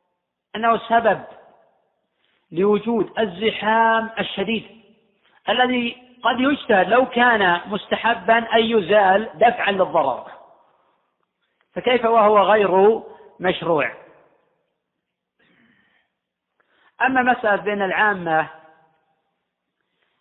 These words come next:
يعلم الدم، آه، مترا وهذا يتأخر مترا، هذا يتقدم خطوة وهذا الآخر يتأخر خطوة، هذا جميل ولا حرج عليهم في ذلك، لأن الله جل أمرهم بهذا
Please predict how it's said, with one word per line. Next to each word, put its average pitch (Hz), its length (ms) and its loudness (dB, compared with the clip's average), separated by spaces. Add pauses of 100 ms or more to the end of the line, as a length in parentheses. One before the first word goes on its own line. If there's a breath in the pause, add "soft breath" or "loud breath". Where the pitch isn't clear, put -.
(120)
يعلم 175 380 0
الدم، 156 480 0 (720 soft breath)
آه، 147 640 0
مترا 196 500 0
وهذا 160 240 2
يتأخر 165 800 -6
مترا، 185 380 -6
هذا 151 220 -8
يتقدم 151 460 -6
خطوة 180 540 0
وهذا 147 120 2
الآخر 151 280 0
يتأخر 151 580 -6
خطوة، 175 720 -2 (360 loud breath)
هذا 269 260 -2
جميل 170 460 -4 (180)
ولا 285 160 -8
حرج 156 280 -4
عليهم 208 340 -6
في 185 100 -10
ذلك، 139 520 -8 (1200)
لأن 220 260 0
الله 196 420 0
جل 196 160 -2
أمرهم 185 480 2
بهذا 156 600 0